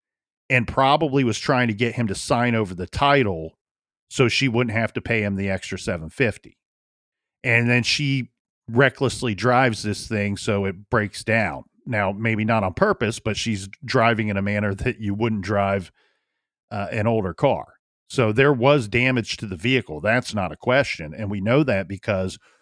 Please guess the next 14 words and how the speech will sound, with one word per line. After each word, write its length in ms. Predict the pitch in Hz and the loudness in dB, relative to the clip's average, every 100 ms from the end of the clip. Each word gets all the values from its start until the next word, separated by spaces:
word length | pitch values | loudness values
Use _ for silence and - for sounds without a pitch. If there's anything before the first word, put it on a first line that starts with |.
| _ - | _ -10
once 480 | 95 139 143 - | 0 2 2 -4
Johnny's 480 | - 139 123 120 98 | -6 0 2 2 -2
parents 340 | - 190 214 - | -2 -2 -4 -2
get 180 | 120 | -2
involved, 540 | 98 85 92 90 92 - _ _ _ | -2 -2 -2 -2 -4 -10 _ _ _
and 180 | 131 127 | -2 0
guess 200 | 127 135 | 2 2
what? 200 | 185 110 | 4 4
Once 220 | 117 151 | 2 0
you 60 | 151 | 0
get 140 | 143 | 0
the 80 | 131 | 0
law 300 | 113 110 131 | 0 2 0
involved, 480 | 143 160 165 175 - | 0 0 0 -4 -10